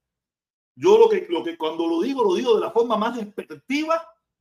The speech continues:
del mundo, no porque él lo sea, ni nada por el estilo, pues mire, lo que él sea, lo que yo, yo no tengo ningún problema con eso, sino porque voy a tener yo miedo a ese tipo, a hacer,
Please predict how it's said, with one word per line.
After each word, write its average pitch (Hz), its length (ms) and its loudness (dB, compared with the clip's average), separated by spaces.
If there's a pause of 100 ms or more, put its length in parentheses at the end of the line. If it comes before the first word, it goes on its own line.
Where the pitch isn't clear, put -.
(960)
del 175 120 0
mundo, 165 300 0
no 165 120 -6
porque 208 320 2
él 170 100 -6
lo 175 120 -4
sea, 254 480 -10
ni 151 80 -10
nada 190 160 -6
por 180 100 -8
el 151 60 -6
estilo, 254 220 -10
pues 220 100 -12
mire, 226 240 -8
lo - 100 -6
que 175 80 -12
él 175 80 -12
sea, 277 280 -6
lo 180 100 -4
que 170 120 -6
yo, 208 60 -4
yo - 400 -16
no 247 60 -10
tengo 262 140 -14
ningún 254 180 -12
problema 247 220 -6
con 233 140 -6
eso, - 200 -14 (140)
sino 156 280 -8
porque - 440 -6 (580)
voy - 80 -20
a - 40 -20
tener 143 180 -16
yo 190 100 0
miedo 262 160 -2
a 339 40 -4
ese 403 120 -2
tipo, 427 140 2
a - 20 -6
hacer, 349 200 -14